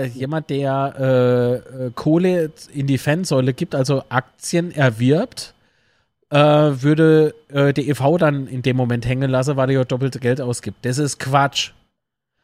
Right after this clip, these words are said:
Speaker 2: Also angenommen, die Fansäule wäre da und es wäre offen, da würd ich beides unterstützen. Ja? Ich würd mal ein paar Anteile, vielleicht auch ein paar mehr Anteile kaufen, ja? Äh, und, äh, dennoch nicht aus dem E V austrete. Der E V wird für mich immer das höchste Gut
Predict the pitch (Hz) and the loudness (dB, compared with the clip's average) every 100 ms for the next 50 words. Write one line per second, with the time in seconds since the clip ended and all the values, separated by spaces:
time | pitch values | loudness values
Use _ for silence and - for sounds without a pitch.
0 | _ - 127 151 - 175 190 180 160 151 | _ -4 0 0 2 2 2 2 2 0
1 | 160 175 170 160 139 131 131 113 165 190 | 0 2 4 4 4 2 2 0 0 -2
2 | 147 143 131 147 - 175 143 135 139 - | 0 0 0 -4 -4 0 0 0 -2 -2
3 | 147 - - 123 160 202 151 147 135 143 | -6 -6 -4 2 2 2 -2 -4 -4 -4
4 | - 190 - - 117 151 160 165 151 151 | -4 -8 -10 -10 -6 -4 -4 -4 -2 0
5 | 131 131 127 120 143 160 151 - 110 - | 0 2 0 0 -2 -2 -4 -4 -4 -2
6 | 110 - 110 143 208 185 220 180 180 214 | -4 -4 -6 -4 -4 -2 0 0 0 2
7 | 185 180 190 147 143 - - - - - | 2 0 -2 -2 -2 -4 -12 -18 -20 -20
8 | _ 151 147 151 165 151 156 - 147 143 | _ 2 4 4 4 2 2 -4 0 0
9 | 131 135 165 135 160 175 160 160 143 131 | 2 2 2 0 0 0 -2 -2 -4 0
10 | 147 - 127 - 107 107 110 110 123 135 | -2 0 -2 -4 -6 -6 -4 -4 -2 -2
11 | 160 160 - 139 156 - - - 190 190 | 0 -2 0 0 0 -2 -10 -2 0 0
12 | 180 - - - 139 180 - - 185 190 | -2 -6 -12 -8 0 0 0 -4 -2 -4
13 | - - | -4 -14